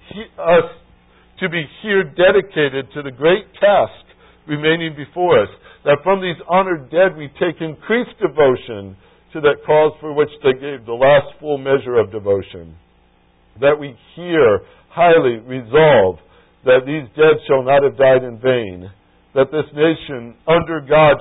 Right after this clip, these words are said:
should have a new birth of freedom, and that government of the people, by the people, and for the people shall not perish from the earth." That still needs to be said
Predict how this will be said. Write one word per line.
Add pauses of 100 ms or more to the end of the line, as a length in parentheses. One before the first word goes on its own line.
should
have
a
new
birth
of (100)
freedom, (320)
and
that
government (160)
of
the
people, (180)
by
the
people,
and (200)
for
the
people
shall
not
perish (500)
from
the
earth." (2250)
That
still
needs (100)
to
be (120)
said